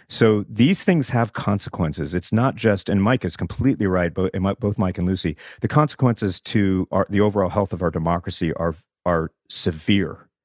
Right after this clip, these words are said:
but they also have real world personal consequences to individuals, to people who are public servants who are just trying to do their jobs. Um, and, uh, frankly, it's, uh, it, it's incredibly disheartening for me to see these people. We are losing a lot of people who are election professionals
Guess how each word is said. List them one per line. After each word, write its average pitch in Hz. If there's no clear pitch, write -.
but 113
they 117
also 143
have 90
real 113
world 110
personal 101
consequences -
to -
individuals, 85
to -
people 98
who 85
are 82
public 95
servants 90
who -
are 80
just -
trying 92
to 80
do 82
their 78
jobs. 76
Um, 82
and, 90
uh, -
frankly, 110
it's, -
uh, 90
it, -
it's 107
incredibly 101
disheartening 95
for -
me 113
to -
see 104
these 95
people. 101
We 107
are 98
losing 101
a 85
lot 87
of 90
people 87
who 85
are 82
election 82
professionals -